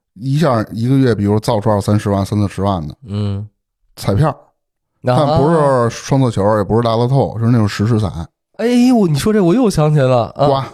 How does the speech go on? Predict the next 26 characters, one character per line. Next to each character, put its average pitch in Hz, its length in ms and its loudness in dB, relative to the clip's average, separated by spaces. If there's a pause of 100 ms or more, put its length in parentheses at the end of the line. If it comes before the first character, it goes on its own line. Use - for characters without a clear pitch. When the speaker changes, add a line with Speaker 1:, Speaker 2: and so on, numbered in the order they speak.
(220)
Speaker 1:
小 - 180 -4
胖 175 280 0
不 165 40 -2
是 165 140 -2
也， - 80 -2
Speaker 2:
是， 151 120 -2
是， - 80 -2
是， 107 100 -2
是。 107 60 0
Speaker 1:
也 104 120 2
刮 - 40 2
那 - 0 -
个。 131 40 2
Speaker 2:
哦， 127 40 -2
他 120 180 0
也 120 180 0
刮 117 140 2
这 107 160 0
个。 85 160 0
Speaker 1:
对， 107 280 0
但 185 200 -2
是 127 160 2
人 180 200 2
有 95 220 -2
节 107 240 -2
制， 185 260 -2